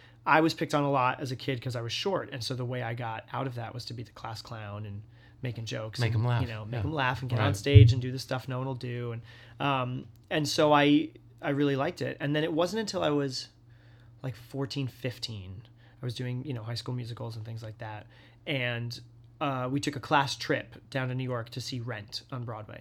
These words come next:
Speaker 2: Ah.
Speaker 1: And I think it was a couple years after the original cast. Um,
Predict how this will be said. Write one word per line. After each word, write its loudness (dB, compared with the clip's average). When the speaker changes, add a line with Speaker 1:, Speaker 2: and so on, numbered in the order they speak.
Speaker 2:
Ah. 0
Speaker 1:
And -2
I 0
think 0
it 6
was 4
a 0
couple 4
years 6
after 0
the -2
original -4
cast. -6
Um, -4